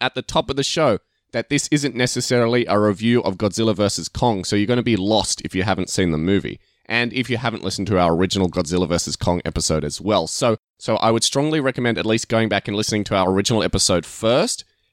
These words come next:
and on top of that, seeing the movie as well before proceeding any further with this episode, because we're just gonna refer to what we said about the movie rather than what actually happened in the movie. Are we very clear on that point?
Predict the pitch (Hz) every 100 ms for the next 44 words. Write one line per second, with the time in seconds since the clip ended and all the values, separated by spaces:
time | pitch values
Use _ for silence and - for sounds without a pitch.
0 | _ 131 135 135 147 - 117 113 120 104
1 | 98 - 117 104 98 98 95 92 101 104
2 | 98 104 110 104 107 - 104 101 104 107
3 | 117 104 104 95 92 85 - 98 107 110
4 | 104 92 101 - 151 147 135 - _ -
5 | 123 135 143 131 120 - 120 113 - 117
6 | 110 - 110 - 127 123 117 117 110 107
7 | 104 104 - _ _ 101 113 107 107 101
8 | 101 - 98 - 95 87 - 92 85 -
9 | 95 87 80 92 90 55 - _ _ 101
10 | 110 110 120 123 - 127 113 104 101 -
11 | 104 80